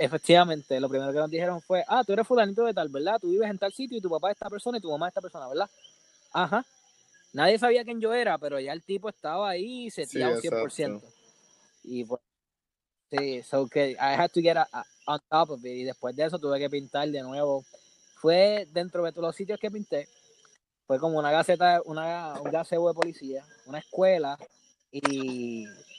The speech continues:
Speaker 1: otro sitio ahí, recuerdo muy bien dónde estaba, estaba, pero tuve que comprar pintura y ir y pintar de nuevo, y me enfermé, me dio como pulmonía porque estaba pintando la escuela
Speaker 2: ¡Ea,
Speaker 1: mientras estaba
Speaker 2: rayos!
Speaker 1: lloviendo. De-, de-, después peleé con el tipo,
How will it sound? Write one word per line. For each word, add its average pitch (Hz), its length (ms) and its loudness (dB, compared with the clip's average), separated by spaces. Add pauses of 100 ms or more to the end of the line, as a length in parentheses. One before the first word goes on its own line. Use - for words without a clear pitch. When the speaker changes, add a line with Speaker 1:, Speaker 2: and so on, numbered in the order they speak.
(120)
Speaker 1:
otro 135 240 0
sitio 139 340 -2
ahí, 110 200 -6 (340)
recuerdo 123 260 0
muy 120 160 -6
bien 113 180 -6
dónde 117 180 -10
estaba, 110 300 -12
estaba, 123 320 0 (280)
pero 143 160 12
tuve 147 200 6
que 160 40 4
comprar 165 300 0
pintura 147 640 2
y 127 320 -4
ir 131 100 -2
y 120 100 -6
pintar 120 500 -8
de 123 140 -6
nuevo, 123 560 -4
y 110 220 -20 (460)
me 123 80 -2
enfermé, 123 520 0
me 131 120 0
dio 123 160 2
como 131 200 -2
pulmonía 135 600 -4
porque 120 220 -6
estaba 123 260 2
pintando 131 400 -2
la 131 60 2
escuela 131 340 0
Speaker 2:
¡Ea, - 20 0
Speaker 1:
mientras 135 260 2
estaba 123 200 0
Speaker 2:
rayos! 90 200 0
Speaker 1:
lloviendo. 135 420 -2 (1200)
De-, 139 240 0
de-, 147 140 2 (200)
después 143 360 4
peleé 160 340 2
con 160 160 -4
el 143 120 -4
tipo, 156 540 0